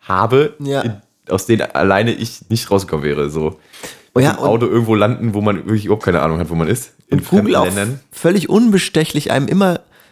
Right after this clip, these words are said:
Speaker 2: was manchmal auch nervt, immer die genaue Ankunftszeit voraussagt. Man, es ist, es stimmt eigentlich fast immer. Wenn Google es sagt, dann stimmt's. Und, ähm,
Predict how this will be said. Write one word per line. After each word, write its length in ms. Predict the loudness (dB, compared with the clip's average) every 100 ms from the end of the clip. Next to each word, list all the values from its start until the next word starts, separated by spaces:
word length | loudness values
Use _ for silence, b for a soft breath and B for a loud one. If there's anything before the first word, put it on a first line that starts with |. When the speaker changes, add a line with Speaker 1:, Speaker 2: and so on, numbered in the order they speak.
| b
Speaker 2:
was 120 | -2
manchmal 240 | 0 0 0
auch 60 |
nervt, 600 | 0 0 2 -2 -6 -14 _ _
immer 200 | 0 2
die 100 | 2 0
genaue 440 | 0 2 2 2
Ankunftszeit 600 | -2 -6 -6 -6 -6 -6
voraussagt. 600 | -6 -6 -6 -6 -6 -6
Man, 200 | -4 -4 -6 -14
es 140 | -10
ist, 200 | -10 -12
es 100 | -14 -4
stimmt 260 | -2 0
eigentlich 220 | -2 -4
fast 220 | -6 -8 -2
immer. 300 | 0 0 -2 B B
Wenn 120 | 2
Google 260 | 6 8 6
es 120 | 4
sagt, 260 | -2 -2 -4
dann 100 | -4
stimmt's. 460 | 0 0 -2 -10 B B B B B
Und, 280 | 4 4
ähm, 340 | 2 0 0